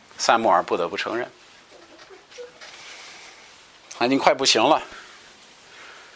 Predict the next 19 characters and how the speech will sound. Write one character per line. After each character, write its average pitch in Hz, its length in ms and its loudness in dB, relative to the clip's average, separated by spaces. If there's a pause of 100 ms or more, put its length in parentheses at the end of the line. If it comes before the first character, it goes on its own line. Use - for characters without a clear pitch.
(140)
那 117 80 -6
他 156 120 4
死 - 180 0
了 151 140 4
之 127 160 0
后 151 200 4
呢？ 120 180 2 (1200)
孩 92 200 0
子 120 120 -8
怎 - 80 -12
么 - 80 -14
办？ - 80 -14 (1700)
孩 113 240 4
子 139 160 -2
治 139 140 0
理 113 100 4
也 90 80 -2
不 107 120 -10
行。 - 160 -8